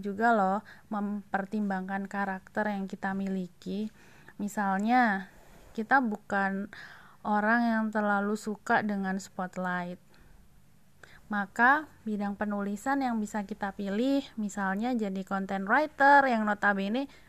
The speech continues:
gak butuh kan kita koar-koar. Yang penting tulisan selesai, udah. Gak butuh juga kita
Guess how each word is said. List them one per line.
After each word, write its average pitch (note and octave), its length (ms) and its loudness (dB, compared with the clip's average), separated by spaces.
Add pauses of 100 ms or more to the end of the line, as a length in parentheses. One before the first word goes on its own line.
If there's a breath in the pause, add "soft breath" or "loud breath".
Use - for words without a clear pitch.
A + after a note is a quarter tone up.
(120)
gak F#3+ 180 2
butuh G3 380 0
kan A#3 320 0 (480)
kita A3 260 2
koar-koar. G#3 800 2 (960 loud breath)
Yang A3 240 2
penting A3+ 460 2
tulisan B3+ 480 4
selesai, B3+ 560 4
udah. E3 400 -4 (800 loud breath)
Gak G#3 240 2
butuh G#3+ 240 0
juga G#3+ 400 2
kita A#3+ 240 0